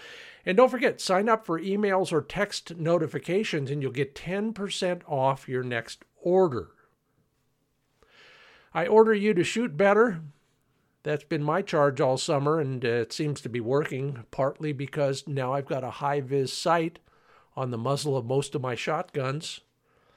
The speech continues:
Now, I don't aim my shotguns, but having some subconscious awareness of the muzzle really helps put it in, what do I call it? Put it in,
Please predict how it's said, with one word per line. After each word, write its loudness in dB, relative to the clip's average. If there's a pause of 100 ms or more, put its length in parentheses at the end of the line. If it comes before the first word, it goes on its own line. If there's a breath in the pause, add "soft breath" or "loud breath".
(320 soft breath)
Now, 4
I 6
don't 6
aim 0
my -4
shotguns, -6
but -4
having -2
some -4 (200 soft breath)
subconscious -6
awareness -2 (140)
of -6
the -6
muzzle -2 (160)
really 4
helps 0 (1040 soft breath)
put 0
it 2
in, 0 (600)
what -6
do -6
I -2
call -6
it? -16 (100)
Put -4
it 0
in, 0